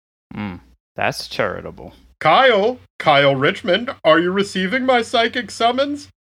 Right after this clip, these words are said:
Speaker 2: And he doesn't answer then. And then she's like, "Kyle,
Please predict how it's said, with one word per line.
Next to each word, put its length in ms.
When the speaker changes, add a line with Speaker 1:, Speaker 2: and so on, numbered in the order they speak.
Speaker 2:
And 100
he 80
doesn't 460
answer 340
then. 380
And 140
then 80
she's 180
like, 140
"Kyle, 560